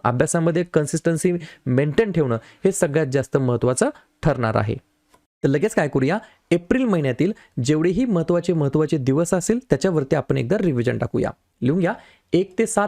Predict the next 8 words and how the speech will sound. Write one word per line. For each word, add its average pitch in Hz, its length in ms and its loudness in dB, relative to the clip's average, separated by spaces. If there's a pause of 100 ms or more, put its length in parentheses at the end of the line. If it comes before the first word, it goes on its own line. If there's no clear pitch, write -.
(120)
एप्रिल 202 340 0 (280)
अंधत्व 180 520 0
प्रतिबंध 190 680 0 (180)
सप्ताह, 180 480 -2 (520)
दोन 170 260 0
एप्रिल 202 340 0 (320)
आंतरराष्ट्रीय 202 760 0
बाल 165 400 0